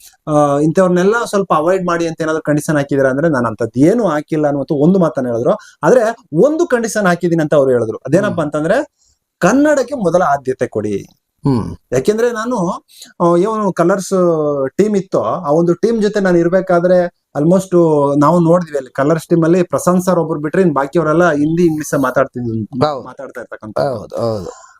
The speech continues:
Speaker 1: ಹಾಗಾಗಿ ಅವ್ರು ಹೇಳ್ತಾರೆ, ಆ, ಇಲ್ಲಿ ಎಲ್ಲೋ ಕನ್ನಡಕ್ಕೆ ಆ ಒಂದು ಪ್ರಾಧ್ಯ-, ಇದ್ ಸಿಗ್ತಾ ಇಲ್ಲ.
Speaker 2: ಪ್ರಾಧಾನ್ಯತೆ ಕೊಡ್ತಾ ಇಲ್ಲ.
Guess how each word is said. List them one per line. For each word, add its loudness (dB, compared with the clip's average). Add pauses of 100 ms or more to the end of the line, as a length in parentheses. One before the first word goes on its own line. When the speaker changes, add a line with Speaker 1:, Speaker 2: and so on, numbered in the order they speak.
(120)
Speaker 1:
ಹಾಗಾಗಿ 0
ಅವ್ರು 0
ಹೇಳ್ತಾರೆ, 0 (480)
ಆ, 2 (720)
ಇಲ್ಲಿ -6
ಎಲ್ಲೋ 2
ಕನ್ನಡಕ್ಕೆ -2 (120)
ಆ 2
ಒಂದು 0
ಪ್ರಾಧ್ಯ-, -2
ಇದ್ 2
ಸಿಗ್ತಾ -2
ಇಲ್ಲ. -4
Speaker 2:
ಪ್ರಾಧಾನ್ಯತೆ -4
ಕೊಡ್ತಾ -2
ಇಲ್ಲ. -6